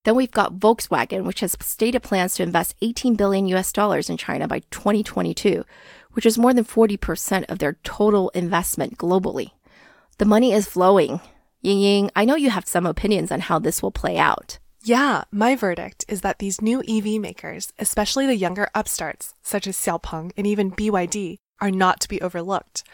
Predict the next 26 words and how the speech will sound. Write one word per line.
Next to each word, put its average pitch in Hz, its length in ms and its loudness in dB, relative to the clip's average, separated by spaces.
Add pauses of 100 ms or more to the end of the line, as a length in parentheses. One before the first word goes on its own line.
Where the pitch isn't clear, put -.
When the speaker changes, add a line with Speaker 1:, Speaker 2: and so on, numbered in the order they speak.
(320)
Speaker 2:
I 208 60 0
hope 202 300 2
that 196 260 4
we've 196 260 -2
been 202 140 0
able 185 160 -4
to 180 80 -6
drive 165 240 -6
home 277 260 -2
here 175 320 -10
that - 140 -10
Tesla's 214 580 -4
really 233 220 4
just - 240 -4
the 208 60 0
tip - 200 -4
of 233 80 0
the - 100 -4
iceberg 190 600 -4
in 190 120 -4
terms 190 280 -6
of 185 100 -6
major 190 320 -4
players 175 480 -8
and 180 160 -10
innovators. 196 560 -2